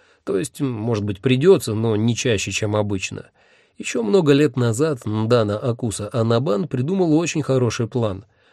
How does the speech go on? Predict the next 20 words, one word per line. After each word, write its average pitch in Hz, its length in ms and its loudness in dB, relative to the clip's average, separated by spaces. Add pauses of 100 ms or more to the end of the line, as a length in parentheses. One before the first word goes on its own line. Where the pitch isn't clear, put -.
(200)
Подозреваю, 123 720 2
что 117 240 -4
уже 117 200 0
тогда 127 360 4
он 113 100 2
смотрел 113 440 -2
на 110 60 0
меня 107 260 -2
как 104 160 -6
на 110 100 -2
потенциального 117 680 -2
исполнителя 107 640 -2
его 104 240 0
замысла. 98 600 -4 (600)
В 113 80 -6
земле 101 400 -2
Нао 151 400 2
не 165 200 0
доверяют 143 580 4
Бунаба, 104 600 0